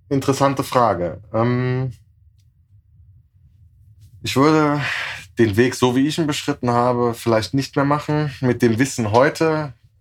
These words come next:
hätte ich von vornherein, äh, ein duales Studium angefangen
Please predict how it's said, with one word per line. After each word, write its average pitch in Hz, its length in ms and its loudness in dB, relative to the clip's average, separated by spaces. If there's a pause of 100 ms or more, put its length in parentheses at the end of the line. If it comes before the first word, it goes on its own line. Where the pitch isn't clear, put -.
(320)
hätte 127 280 -2
ich 127 240 -2
von 104 140 -2
vornherein, 123 880 0 (140)
äh, 117 400 -2 (160)
ein 117 140 0
duales 113 320 0
Studium 123 680 -2 (200)
angefangen 143 720 0